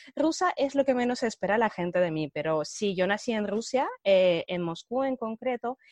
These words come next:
y, em, tengo, mm, mi linaje, digamos, sería, sería un poco mezcla de las repúblicas socialistas soviéticas, ya que mi madre nació realmente en lo que ahora es un país aparte, que es Kazajistán, mi abuela es de Ucrania, mi abuelo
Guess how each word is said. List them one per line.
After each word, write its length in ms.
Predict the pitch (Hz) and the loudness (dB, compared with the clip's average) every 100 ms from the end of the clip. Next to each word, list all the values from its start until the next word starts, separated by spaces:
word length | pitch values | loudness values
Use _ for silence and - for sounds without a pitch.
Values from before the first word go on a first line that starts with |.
| - _ - | -20 _ -8
y, 280 | 233 262 285 - | -2 0 0 2
em, 880 | 208 202 196 185 185 175 165 160 165 _ _ _ - - - | 2 4 4 2 0 -2 -2 -4 -10 _ _ _ -20 -20 -6
tengo, 840 | 202 202 214 233 233 214 202 196 185 | -2 0 2 4 6 6 6 6 2
mm, 280 | 202 190 185 - 214 | -6 -6 -8 -8 -6
mi 180 | 214 202 | -2 -2
linaje, 360 | 180 185 - | -2 -4 -4
digamos, 460 | 220 202 190 202 214 | -4 -2 -2 -2 -4
sería, 840 | - 208 196 208 226 220 202 185 175 | -4 -4 -2 0 0 0 0 -2 -4
sería 260 | 190 170 | -4 -4
un 80 | 190 | -4
poco 220 | 202 196 | -6 -4
mezcla 320 | 190 180 220 214 | -4 -4 -2 0
de 320 | 196 180 170 | 2 2 0
las 380 | 170 165 165 165 | 0 0 -2 -4
repúblicas 760 | 170 180 180 - 190 185 175 | -6 -4 -4 0 2 4 2
socialistas 500 | 170 165 160 165 180 | 0 -8 -4 -4 -6
soviéticas, 680 | - 185 170 165 - 147 - - - - - | -4 0 0 -2 -4 -4 -6 -20 -18 -18 -6
ya 180 | - 170 | 4 4
que 180 | 175 180 | 6 6
mi 100 | 180 | 6
madre 480 | 175 175 190 202 196 | 8 8 8 8 8
nació 420 | 190 185 - 190 | 6 4 4 4
realmente 500 | 180 185 220 208 170 | 6 4 2 2 0
en 120 | 180 | 0
lo 120 | 165 160 | -2 2
que 80 | |
ahora 240 | 156 170 170 | 4 4 4
es 120 | - | 0
un 120 | 185 | -2
país 300 | 170 175 175 | 2 2 2
aparte, 400 | 190 220 220 156 | 0 2 0 -2
que 80 | 139 | -10
es 100 | 143 | -8
Kazajistán, 960 | 156 143 - - - 247 254 262 269 254 | -8 -8 -10 -6 2 4 4 4 2 2
mi 220 | 190 165 | 2 2
abuela 580 | 151 156 160 165 165 165 | 0 2 2 4 4 2
es 120 | 160 | 2
de 80 | 180 | 0
Ucrania, 640 | 180 240 247 247 247 254 247 | -2 0 -2 0 0 0 0
mi 220 | 214 165 | 2 2
abuelo 400 | 160 165 175 | 2 2 2